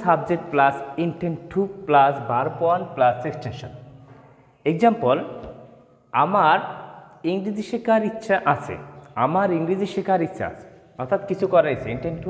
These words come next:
আছে, কিছু করার ইচ্ছা। ইচ্ছা বা মনস্থ থাকলে আমার, তাহলে আমরা intent to আনতে পারি। প্রথমে একটা সাবজেক্ট আনবো, তারপর intent to প্লাস verb one আনবো, অর্থাৎ ভার্বের প্রেজেন্ট ফর্ম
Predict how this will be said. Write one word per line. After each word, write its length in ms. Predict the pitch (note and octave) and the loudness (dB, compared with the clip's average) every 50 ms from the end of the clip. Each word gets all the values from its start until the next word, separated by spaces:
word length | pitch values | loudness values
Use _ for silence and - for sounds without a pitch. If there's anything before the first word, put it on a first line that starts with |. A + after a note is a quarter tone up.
| F#3 F3+ | -4 -4
আছে, 140 | F3 F3+ G3 F#3+ E3+ | -2 -4 -6 -6 -6
কিছু 160 | D#3+ D#3+ E3 D#3+ | -8 -8 -4 -4
করার 180 | D3+ C3 B2+ A#2 G#2+ | -2 -2 0 -2 -4
ইচ্ছা। 180 | - - - - - - - - - - - - - _ _ - D3 | -6 -8 -14 -16 -16 -18 -18 -20 -20 -20 -20 -20 -20 _ _ -6 -6
ইচ্ছা 180 | D3+ - - F#3+ F#3 | -4 -2 -2 2 2
বা 60 | G3 F3+ D#3+ | 2 2 4
মনস্থ 220 | E3+ F3+ F#3 - - F#3 - | 0 0 0 -4 -8 -8 -8
থাকলে 200 | F3 F3 G3+ G3 F#3 E3+ E3 | -8 -4 -2 2 4 4 4
আমার, 200 | E3 D3+ C3 D3+ F#3 F3+ - | 6 4 4 4 2 0 0
তাহলে 260 | D#3+ D3+ D#3+ D#3 D3 C#3+ C#3+ | 0 0 0 2 2 0 0
আমরা 120 | D#3 E3+ E3 D3+ | 0 -2 -2 -2
intent 240 | D3 C#3+ - D#3 D3 - | -4 -4 -6 -8 -8 -6
to 60 | G#3+ A#3 C4+ - - - - - C#3+ | -8 -8 -8 -10 -14 -16 -8 -4 -4
আনতে 180 | C#3+ B2 - G2+ F#2 | -4 -4 -6 -8 -6
পারি। 160 | F#2+ G2+ B2+ D#3+ - - | -4 -2 -2 -4 0 -2
প্রথমে 200 | D3+ D3+ - E3 D#3 | -2 0 0 -2 0
একটা 120 | - E3 - E3 | -2 -4 2 4
সাবজেক্ট 320 | D#3 D3 C#3+ C#3 D#3 C#3+ D#3+ | 4 4 4 0 -4 -2 0
আনবো, 160 | D3+ D3+ D3+ D#3+ D#3 | -2 0 -2 -2 -2
তারপর 180 | C#3 B2 - C#3 C3+ | -2 -2 -2 -2 -4
intent 240 | C3+ C3+ D#3 C#3+ C#3+ - | -2 -4 -6 -6 -4 -6
to 60 | E3 D#3+ - - G#2 - - - - - - - - - - - _ _ | -6 -6 -6 -8 -10 -10 -10 -20 -20 -20 -20 -20 -20 -20 -20 -20 _ _
প্লাস 160 | - D3+ D#3 D3+ B2+ A#2+ | 4 4 4 4 4 4
verb 180 | B2 C3 C3+ - E3 D#3 | 4 4 4 2 0 0
one 100 | D3+ D3+ D3 | 0 0 -2
আনবো, 180 | D3+ D3 D#3 E3 D3 | -2 -2 -2 -2 -2
অর্থাৎ 180 | C3 - C#3+ - - | -2 -4 -6 -4 -4
ভার্বের 240 | B2 B2 - D#3+ D#3 - | -6 -6 -6 -10 -6 -4
প্রেজেন্ট 280 | D#3 D3+ C#3+ D3 C#3+ C#3+ - | -4 -2 0 -2 -4 -2 -2
ফর্ম 200 | D3+ D#3 E3 | -2 -2 -2